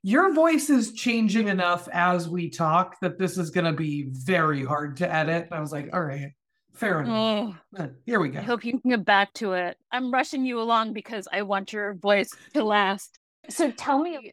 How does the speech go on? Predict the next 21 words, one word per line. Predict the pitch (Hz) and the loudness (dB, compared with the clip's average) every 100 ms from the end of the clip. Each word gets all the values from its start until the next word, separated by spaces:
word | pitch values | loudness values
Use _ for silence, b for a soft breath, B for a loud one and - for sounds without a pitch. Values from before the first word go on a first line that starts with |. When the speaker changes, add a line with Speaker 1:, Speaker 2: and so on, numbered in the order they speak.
| - | -6
Speaker 2:
about | 220 226 220 214 - _ | -2 4 4 4 0 _
the | 196 233 220 202 | -6 0 0 -2
project | - 254 226 214 214 175 - - - | -4 2 2 2 0 0 -4 -16 -8
of | 190 170 | -6 -4
myth | 196 196 - 185 | 0 0 -2 -6
busting, | 165 - - 165 170 | -6 -8 -8 -6 -4
because | 190 - 220 | -2 0 2
I | 226 | 4
know | 233 247 254 214 B B B B _ _ _ _ | 6 6 6 2 B B B B _ _ _ _
you | 254 262 269 | 2 6 6
mentioned | 247 240 226 220 | 4 2 0 0
in | 208 208 | -2 -2
your | 202 | -2
introduction | 208 208 185 - 190 | -4 -4 -6 -4 -8
to | 185 | -8
this | 185 170 | -8 -6
book, | - 196 196 | 0 0 2
like, | 196 - | -2 -2
yes, | 220 226 - - | 0 0 0 -8
this | 196 233 | -8 -8
is | 190 | -4